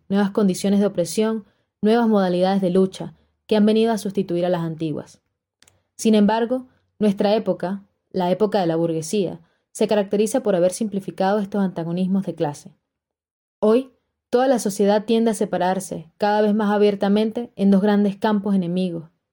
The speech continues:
en dos grandes clases antagónicas, la burguesía y el proletariado. De los siervos de la gleba de la Edad Media surgieron los villanos de las primeras ciudades,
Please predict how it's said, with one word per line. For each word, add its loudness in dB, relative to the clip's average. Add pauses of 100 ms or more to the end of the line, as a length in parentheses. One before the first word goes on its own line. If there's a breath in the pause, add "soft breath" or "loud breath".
en 2
dos 2
grandes 2
clases 0
antagónicas, -4 (180)
la 0
burguesía -2 (300)
y -2
el 0
proletariado. -2 (1160)
De 4
los 2
siervos 4
de 6
la 4
gleba 2
de 2
la 2
Edad 2
Media 2
surgieron 0
los 2
villanos 0
de 2
las -4
primeras -4
ciudades, -6